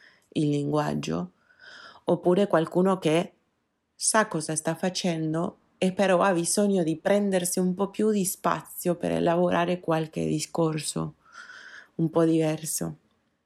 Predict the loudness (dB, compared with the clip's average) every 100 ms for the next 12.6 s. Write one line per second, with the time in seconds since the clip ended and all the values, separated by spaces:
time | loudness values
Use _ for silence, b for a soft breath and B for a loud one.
0 | _ _ _ _ -20 _ -16 -2 -2 2
1 | 0 2 2 2 2 0 0 0 2 2
2 | 2 2 2 2 2 -2 0 -2 0 -2
3 | 0 2 0 0 -2 0 -2 -4 -4 -4
4 | -2 0 2 0 0 -2 0 0 0 2
5 | 0 -2 -2 0 0 -2 -4 -2 -2 -2
6 | -4 -2 0 0 -2 -4 -4 -8 -6 -10
7 | -8 -8 -8 -8 -8 -8 -12 _ _ _
8 | _ _ _ _ _ _ B B B B
9 | B B B B 4 4 4 4 4 4
10 | 4 4 4 4 4 2 4 2 2 2
11 | 0 0 -2 -2 0 0 0 -2 -2 -2
12 | 0 2 2 2 -2 -6